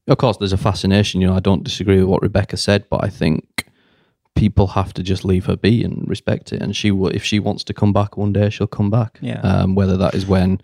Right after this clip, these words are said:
Speaker 1: either the manager changes or the things within the federation change. Uh, you know, we in England don't know the specifics of what's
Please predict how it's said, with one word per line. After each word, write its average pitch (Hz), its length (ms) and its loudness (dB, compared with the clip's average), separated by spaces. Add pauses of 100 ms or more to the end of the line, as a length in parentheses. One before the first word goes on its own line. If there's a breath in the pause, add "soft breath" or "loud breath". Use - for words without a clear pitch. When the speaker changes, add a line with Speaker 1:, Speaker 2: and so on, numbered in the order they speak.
(640 loud breath)
Speaker 1:
either 95 180 2
the 95 100 2
manager 98 400 4
changes 95 440 2
or 92 140 4
the 90 260 4 (100)
things 101 240 4
within 95 220 4
the 95 80 2
federation 95 640 2
change. 92 640 0
Uh, - 200 -2
you 95 160 -2
know, 90 200 0 (340)
we 98 200 0
in 95 80 2
England 95 320 2
don't 92 200 2
know 92 120 -2
the 92 100 -4
specifics - 640 -2
of 95 140 -8
what's - 340 -4